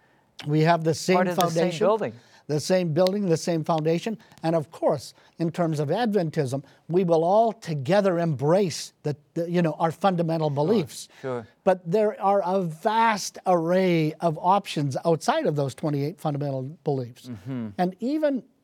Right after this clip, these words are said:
Speaker 1: actually in the understanding of those.
Speaker 2: How those are expressed.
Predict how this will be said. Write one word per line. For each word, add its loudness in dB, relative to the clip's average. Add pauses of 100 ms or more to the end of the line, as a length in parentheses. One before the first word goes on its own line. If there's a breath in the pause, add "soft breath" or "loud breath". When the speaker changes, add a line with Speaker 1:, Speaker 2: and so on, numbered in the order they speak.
(120)
Speaker 1:
actually -2
in -2
the -2
understanding -4
of 0
those. -4
Speaker 2:
How 0
those -2
are 2
expressed. -4